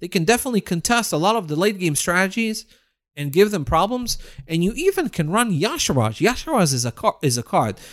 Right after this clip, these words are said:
I looked at it before the patch, and I, my ins-, my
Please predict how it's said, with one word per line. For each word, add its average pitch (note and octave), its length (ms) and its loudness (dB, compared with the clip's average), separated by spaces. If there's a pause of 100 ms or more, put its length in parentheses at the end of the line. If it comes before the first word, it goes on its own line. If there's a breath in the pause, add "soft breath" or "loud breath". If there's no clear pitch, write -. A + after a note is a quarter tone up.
(320 loud breath)
I C#3+ 80 -2
looked B3+ 200 -2
at A#3+ 120 2
it C#3 100 0
before E3 340 0
the E3 120 0
patch, - 500 -8 (500)
and D3+ 140 -4
I, C#3+ 280 0 (280)
my C3+ 400 0
ins-, B3 280 2
my B2 500 -2